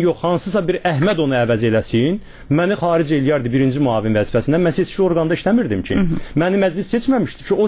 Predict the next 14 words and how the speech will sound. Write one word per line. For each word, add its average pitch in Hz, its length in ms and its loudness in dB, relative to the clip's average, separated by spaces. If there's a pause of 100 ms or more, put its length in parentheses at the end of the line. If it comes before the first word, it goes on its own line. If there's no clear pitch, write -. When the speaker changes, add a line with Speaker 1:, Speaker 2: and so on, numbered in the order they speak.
Speaker 1:
təyin 127 300 0
eləmişdi. 95 420 -4 (400)
Əslində 220 380 2
Əbülfəz 214 340 0
Elçibəy 196 380 0
tərəfindən 196 420 0
heç 233 220 -2
bir 170 160 -4
qeyri-müəyyənliyə 165 680 2
yol 151 240 2
verilməyib. 113 480 -2 (240)
Sadəcə 202 480 2 (320)
indi 202 240 0
bu, 180 80 -2